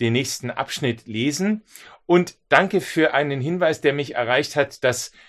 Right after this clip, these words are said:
vielleicht es doch ein bisschen ein strenges Tempo ist und dass man nicht jeden Tag dazu kommt, ähm, einen Abschnitt zu lesen und dann ein bisschen hinterherhängt. Wir wollen ab Montag jetzt einen neuen Rhythmus einführen.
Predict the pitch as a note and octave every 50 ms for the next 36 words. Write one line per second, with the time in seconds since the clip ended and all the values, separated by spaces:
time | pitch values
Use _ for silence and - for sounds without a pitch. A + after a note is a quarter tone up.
0 | _ _ - - C3 B2 B2+ D3+ C#3+ - - - - - C3+ B2 A#2 - - -
1 | _ - C#3+ D#3 D3+ - - - - C3 B2 A#2 C3 D#3 D3 - - - C#3+ C#3
2 | D3 - A2+ A#2 A#2 A#2 A2+ A2 - _ - - - - A#2+ A#2 C3+ E3 F#3 F3+
3 | - - - D3 D3+ D#3+ C#3+ D#3+ D3+ C#3 D#3 D3+ - D3 C3 A#2+ C3 B2+ A#2 C3
4 | A#2+ A#2 A#2+ A#2+ A2+ A2+ - - _ _ _ _ _ - A#2+ B2+ D3 D3 D#3+ D3+
5 | - B2+ B2+ C#3 D3 - _ B2 A#2 A#2 - - A#2 - - - C3+ D3+ F3 F3
6 | - - - _ _ _ _ _ _ _ - A#2+ A#2+ A#2+ - - - - B2 B2
7 | B2 B2 - B2+ C3 - - - C3+ A#2 A#2 - - A#2 G2+ A2 A#2 C#3+ D#3 C#3
8 | D#3+ E3 D#3+ D#3+ - C3+ A#2+ A#2 B2+ B2 B2 C3 B2+ A#2 C3 B2 - - C#3+ C3
9 | C#3+ D3 C3+ C3 G#2+ G2+ G2 A2+ B2+ D3+ C#3+ C#3+ E3 F3+ G#3+ G#3+ - - _ -
10 | - - - - - - - - - _ B2 B2 C3 A#2+ A#2 B2+ C3+ C#3+ D#3 E3
11 | E3 D#3+ - - B2+ C3 - _ _ _ B2 B2 C#3+ E3 E3+ F#3 F3 C#3 - -
12 | C#3+ - - - G#2+ A2+ B2+ B2+ B2 A#2 A#2 A#2 C#3 E3+ F3+ F3 D#3 C3+ C#3+ D3
13 | D3 - D#3 D#3 D#3 - - - - - _ _ - _ _ - A#2 C3 D3 D3+
14 | - - - D#3 D#3 D#3+ E3 E3+ E3+ F3 E3